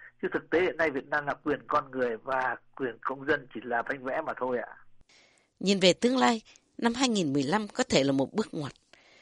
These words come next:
Speaker 2: nếu Việt Nam được gia nhập các khối tự do mậu dịch quan trọng. Các chuyên gia cho rằng nếu nắm bắt cơ hội ngàn vàng này, Việt Nam sẽ có chỗ dựa vững chắc để phát triển lâu bền và thay đổi vận mệnh của đất nước.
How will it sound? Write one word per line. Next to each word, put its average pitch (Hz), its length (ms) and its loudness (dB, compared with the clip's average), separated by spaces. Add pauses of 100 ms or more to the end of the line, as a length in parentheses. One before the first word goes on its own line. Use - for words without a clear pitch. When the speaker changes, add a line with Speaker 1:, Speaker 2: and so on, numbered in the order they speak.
(120)
Speaker 2:
nếu 220 200 4
Việt 202 160 0
Nam 214 220 0
được 165 140 -2
gia 214 140 2
nhập 208 300 0
các 214 120 2
khối 190 320 -2
tự 156 160 4
do 185 340 2 (100)
mậu 156 180 2
dịch 147 260 -2
quan 190 180 0
trọng. - 220 0 (920)
Các 202 160 2
chuyên 220 160 0
gia 208 160 2
cho 202 180 0
rằng 175 300 0 (180)
nếu 170 160 4
nắm 202 200 -2
bắt 247 200 0
cơ 208 100 -2
hội 170 220 0
ngàn 143 260 -2
vàng 139 260 2
này, 147 240 0 (540)
Việt 180 180 2
Nam 233 220 2
sẽ 143 180 -2
có - 140 2
chỗ - 220 2
dựa 160 240 2
vững 151 280 -6
chắc - 180 0 (480)
để 143 160 6
phát - 220 -2
triển 139 200 4
lâu 185 180 2
bền 165 320 2 (320)
và 143 160 0
thay 226 120 2
đổi 143 180 4
vận 147 300 0
mệnh 151 180 0
của - 140 -2
đất 202 180 0
nước. 208 260 -4